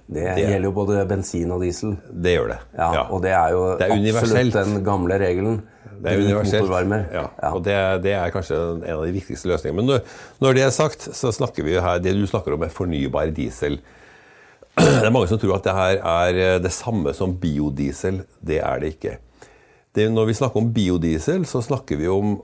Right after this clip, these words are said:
Speaker 2: om, eh, en destillasjonsprosess. Akkurat som man destillerer råolje,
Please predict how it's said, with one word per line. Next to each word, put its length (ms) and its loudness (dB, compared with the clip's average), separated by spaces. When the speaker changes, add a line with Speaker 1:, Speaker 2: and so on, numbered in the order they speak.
Speaker 2:
om, 380 0
eh, 720 0
en 360 -4
destillasjonsprosess. 1300 -6
Akkurat 340 -4
som 120 -4
man 180 -2
destillerer 800 -2
råolje, 680 0